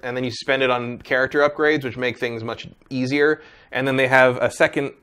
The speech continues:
section in the menu where, like, you go in and you can play, um, trials, and you can play, uh, uh, daily challenges, and extinction mode, which is survival mode, and skirmishes, which are, like, randomly generated things, and you can get the seed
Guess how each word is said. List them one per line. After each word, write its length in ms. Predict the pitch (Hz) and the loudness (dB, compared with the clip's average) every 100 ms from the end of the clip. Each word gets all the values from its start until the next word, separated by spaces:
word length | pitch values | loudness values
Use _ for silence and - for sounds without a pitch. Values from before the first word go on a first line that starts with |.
| _ | _
section 560 | - - 139 - 131 127 - | -4 0 0 0 -4 -4 -4
in 180 | 131 127 | -4 -2
the 60 | |
menu 360 | 123 127 123 120 | -2 -2 0 2
where, 240 | 117 120 | 2 4
like, 200 | 117 110 | 2 0
you 80 | 117 | -2
go 220 | 127 123 | 0 2
in 120 | 120 | 0
and 140 | 120 117 | -6 -8
you 60 | |
can 140 | 107 113 | -8 -10
play, 480 | - 120 117 117 - | -2 0 0 0 -2
um, 300 | 110 107 107 | -4 -6 -6
trials, 640 | 175 160 151 147 139 - - _ | 2 4 6 4 0 -6 -20 _
and 100 | 113 | -10
you 60 | 113 | -6
can 100 | 120 | -6
play, 440 | - 120 117 110 | -2 0 0 -2
uh, 80 | 107 110 104 104 101 101 98 98 - | -2 -2 0 -2 -4 -6 -8 -10 -6
uh, 200 | 101 101 | -4 -4
daily 340 | 113 127 131 | -4 -2 -2
challenges, 800 | 123 131 120 123 123 120 120 - - _ _ _ _ - 107 | -2 -2 -2 -2 -2 -4 -4 -10 -20 _ _ _ _ -8 -6
and 200 | 107 107 | -6 -8
extinction 580 | 104 - 180 190 190 165 | -10 0 2 2 0 0
mode, 200 | 151 147 | 4 2
which 120 | 123 | 0
is 80 | 120 | -6
survival 480 | - 107 120 127 131 | -8 -2 0 0 0
mode, 320 | 131 127 123 120 - - _ - | 2 2 2 -2 -12 -20 _ -12
and 200 | 110 110 | -10 -10
skirmishes, 760 | - - 214 190 - 131 110 110 | -10 -2 0 0 -2 -2 -4 -6
which 200 | 113 127 | -4 -2
are, 120 | 117 113 | 0 -2
like, 140 | 110 - | -4 -8
randomly 560 | 113 120 135 127 123 120 | -6 -4 -2 -2 -4 -4
generated 560 | 110 117 117 117 110 107 | -4 -4 -2 -2 -4 -6
things, 140 | 117 113 | -8 -6
and 60 | 113 | -10
you 40 | 107 | -10
can 120 | 117 | -8
get 140 | 113 - | -8 -10
the 60 | |
seed 380 | - - 123 | -12 -8 -6